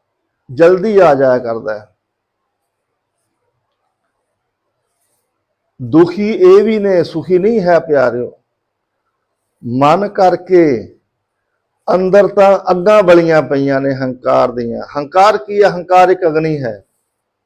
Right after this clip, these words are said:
ਰਾਵਣ ਹੰਕਾਰੀ ਸੀ। ਰਾਵਣ ਕੋਲੇ ਕੀ ਨਹੀਂ ਸੀ? ਰਾਵਣ ਕੋਲੇ ਸੋਨਾ ਸੀ, ਰਾਜ ਸੀ, ਵਿਦਵਤਾ ਸੀ,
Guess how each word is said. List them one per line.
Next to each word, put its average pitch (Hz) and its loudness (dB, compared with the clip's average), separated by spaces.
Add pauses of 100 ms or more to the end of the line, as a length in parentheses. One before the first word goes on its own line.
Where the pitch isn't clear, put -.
(1200)
ਰਾਵਣ 160 4
ਹੰਕਾਰੀ 180 2
ਸੀ। 175 -6 (1040)
ਰਾਵਣ 180 2
ਕੋਲੇ 190 2
ਕੀ 196 -4
ਨਹੀਂ 190 0
ਸੀ? 117 -8 (880)
ਰਾਵਣ 165 0
ਕੋਲੇ 165 0
ਸੋਨਾ 156 -2
ਸੀ, 147 -10 (1300)
ਰਾਜ 143 4
ਸੀ, 143 0 (680)
ਵਿਦਵਤਾ 160 2
ਸੀ, 147 -2